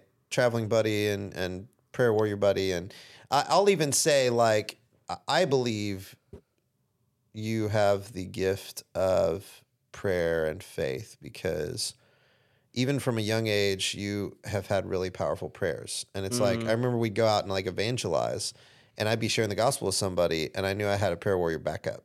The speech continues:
Speaker 1: because
Speaker 2: Yeah.
Speaker 1: you're praying for what was going on. And, and I still feel like that. Like, you just, the Lord has gifted you in, in, um, in really seeking his face and,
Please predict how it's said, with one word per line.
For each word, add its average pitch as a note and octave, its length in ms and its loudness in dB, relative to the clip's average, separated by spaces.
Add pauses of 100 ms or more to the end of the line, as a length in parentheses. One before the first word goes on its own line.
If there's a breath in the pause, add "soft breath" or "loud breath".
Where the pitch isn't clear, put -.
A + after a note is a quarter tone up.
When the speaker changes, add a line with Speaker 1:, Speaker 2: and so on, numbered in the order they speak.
Speaker 1:
because D#2+ 960 -6
Speaker 2:
Yeah. G#2 380 -4 (140)
Speaker 1:
you're F#2+ 120 -8
praying G2+ 240 -4
for G#2 120 -2
what E2+ 100 2
was G2 100 -6
going F#2 240 -4
on. F#2 340 -2 (520 soft breath)
And, F#2+ 440 -2 (200)
and G2+ 100 -2
I G2+ 120 0
still A2 240 0
feel F#2+ 180 -2
like D2+ 240 0
that. - 260 -4
Like, - 300 -2
you F2+ 100 -6
just, F#2+ 480 -6
the E2 100 -2
Lord F2+ 200 -2
has G2 180 -6
gifted F2+ 400 -8
you A2 200 -6
in, A2 280 -8 (1040)
in, F2+ 300 -4
um, B1+ 400 -8 (800)
in G#2 140 -4
really G#2 200 -2
seeking G2 380 -6
his G2 200 -4
face E2+ 440 -2
and, C#2 200 -8